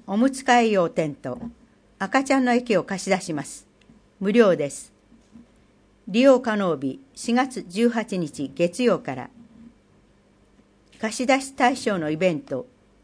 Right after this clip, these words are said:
市民団体などが主催するイベントで、親子で参加できるもの。申し込み、利用方法。一、利用日の五日前までに、市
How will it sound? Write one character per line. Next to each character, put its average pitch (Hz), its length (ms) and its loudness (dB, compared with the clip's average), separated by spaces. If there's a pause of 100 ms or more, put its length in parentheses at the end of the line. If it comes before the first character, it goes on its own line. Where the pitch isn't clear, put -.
(340)
市 - 220 -2
民 262 220 4
団 262 200 2
体 226 220 0
な 208 120 -2
ど 185 120 0
が 156 240 -4
主 - 220 -10
催 233 260 2
す 220 140 -6
る 180 80 0
イ 170 100 -2
ベ 196 180 0
ン 175 60 -4
ト 151 160 -4
で、 131 200 -4 (420)
親 262 240 4
子 247 100 0
で 208 140 -2
参 233 240 -2
加 - 100 0
で 175 140 0
き 202 120 -4
る 196 140 2
も 139 120 -4
の。 120 180 -10 (1300)
申 233 220 4
し 262 100 -8
込 196 120 0
み、 175 260 -4
利 185 160 -2
用 240 220 6
方 202 240 0
法。 - 340 -6 (720)
一、 190 400 -4 (560)
利 214 100 0
用 285 220 6
日 226 100 0
の 170 240 -2
五 208 240 -6
日 269 140 4
前 254 200 2
ま 202 140 0
で 160 120 -4
に、 143 180 -6 (680)
市 - 340 -6